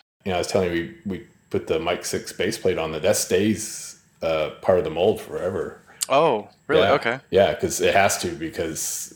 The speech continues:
Speaker 1: <laughs> it's the only thing keeping that plastic from warping. And, I mean, it's not just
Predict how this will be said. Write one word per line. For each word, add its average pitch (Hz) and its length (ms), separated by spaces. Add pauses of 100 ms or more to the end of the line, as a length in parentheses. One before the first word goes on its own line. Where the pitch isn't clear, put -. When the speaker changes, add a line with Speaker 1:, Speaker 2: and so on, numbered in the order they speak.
Speaker 1:
<laughs> - 500
it's - 200
the 123 100
only 110 160
thing 113 120
keeping 98 280
that 87 120
plastic 85 340
from 80 200
warping. 80 420
And, 80 200 (760)
I - 20
mean, 95 140
it's 87 100
not - 160
just - 380